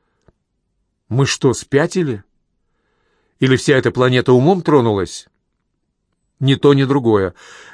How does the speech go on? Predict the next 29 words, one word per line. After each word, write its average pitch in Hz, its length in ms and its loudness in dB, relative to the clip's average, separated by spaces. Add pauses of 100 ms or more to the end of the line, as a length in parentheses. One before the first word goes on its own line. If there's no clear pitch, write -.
Я 131 180 2
сел, 175 240 2
сорвал 127 380 2
травинку, 143 580 0
воткнул 127 480 0
в 120 80 -2
зубы. 101 540 0 (1000)
Здесь 101 520 0
что-то 143 400 -2
творится, 107 880 -4 (480)
и 139 100 2
мы 143 160 2
должны 131 340 0
выяснить, 139 460 0
что. 90 420 -4 (1600)
Я 139 240 2
уже 131 180 2
выяснила, 123 480 2
что - 200 -4
здесь 104 200 -2
творится. 110 640 -2 (1160)
Ты 143 120 2
сидишь 127 540 -2
на 117 120 -2
пятой 127 280 2
точке 156 420 0
и 120 40 2
жуешь 123 340 0
траву. 120 480 -2